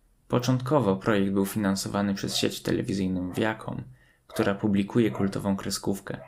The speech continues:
W dwa tysiące jedenastym roku Viacom przekazał wydawanie gry T H Q,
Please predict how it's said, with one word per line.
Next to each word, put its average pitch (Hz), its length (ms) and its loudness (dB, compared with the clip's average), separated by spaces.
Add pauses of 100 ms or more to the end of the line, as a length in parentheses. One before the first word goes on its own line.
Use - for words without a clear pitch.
(480)
W 98 60 -6
dwa 98 180 4
tysiące 95 340 -2
jedenastym 101 480 2
roku - 360 -4 (480)
Viacom 101 340 2
przekazał 101 600 0
wydawanie 95 560 -2
gry 92 200 0
T - 160 -6
H - 380 -2
Q, - 320 0